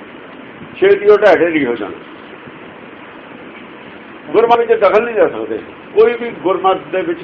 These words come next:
ਕੁਛ ਵੀ ਦਖਲ ਨਹੀਂ ਦੇ ਸਕਦੇ, ਨਾ ਗੁਰਮਤਿ ਦਾ ਇਹਨਾਂ ਕੋਲ ਦਾਇਰਾ ਹੈ।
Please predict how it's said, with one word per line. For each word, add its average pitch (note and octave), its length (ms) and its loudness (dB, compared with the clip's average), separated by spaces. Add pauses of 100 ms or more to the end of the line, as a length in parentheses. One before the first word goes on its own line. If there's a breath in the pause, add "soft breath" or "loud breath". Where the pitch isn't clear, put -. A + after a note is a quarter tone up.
ਕੁਛ G#3+ 260 -6
ਵੀ A#3+ 140 -10
ਦਖਲ F#3+ 300 2
ਨਹੀਂ F3+ 120 -12
ਦੇ C#3+ 120 4
ਸਕਦੇ, G#2+ 360 -6 (600)
ਨਾ G3+ 120 2
ਗੁਰਮਤਿ G#3 380 0
ਦਾ G3 140 4
ਇਹਨਾਂ G3 220 2
ਕੋਲ F#3 140 -4
ਦਾਇਰਾ A2+ 240 2
ਹੈ। F#2+ 100 -8